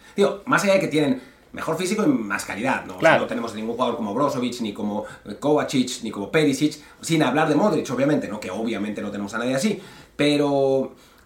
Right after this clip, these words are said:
Speaker 1: pero sí, la realidad es que, que en ese sentido, los croatas,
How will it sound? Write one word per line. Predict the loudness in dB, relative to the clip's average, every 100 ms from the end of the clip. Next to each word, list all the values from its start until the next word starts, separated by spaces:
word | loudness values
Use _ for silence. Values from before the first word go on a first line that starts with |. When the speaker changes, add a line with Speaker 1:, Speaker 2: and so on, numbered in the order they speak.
| _ _ 0
Speaker 1:
pero | 2
sí, | 4 2 2
la | -6 -4
realidad | -4 -2 0 2
es | 2
que, | 2 2 2 0
que | -4
en | -4
ese | -2
sentido, | -2 0 4 6 6 4 -4 -20 -18
los | -10 -8
croatas, | -2 0 2 4 2 2